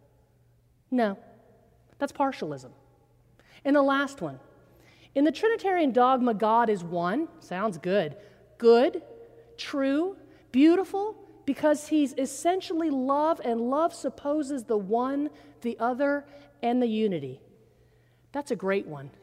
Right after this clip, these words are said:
and it is correct, but it is plagiarism. So, while not necessarily a heresy, isn't the Trinity actually two who's and a what?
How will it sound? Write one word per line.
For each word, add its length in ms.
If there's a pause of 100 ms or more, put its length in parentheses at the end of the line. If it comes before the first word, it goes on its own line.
and 120
it 120
is 140
correct, 420
but 120
it 80
is 80
plagiarism. 680 (3750)
So, 300
while 340
not 420
necessarily 760
a 80
heresy, 880 (480)
isn't 340
the 80
Trinity 600
actually 560
two 360
who's 440
and 180
a 60
what? 440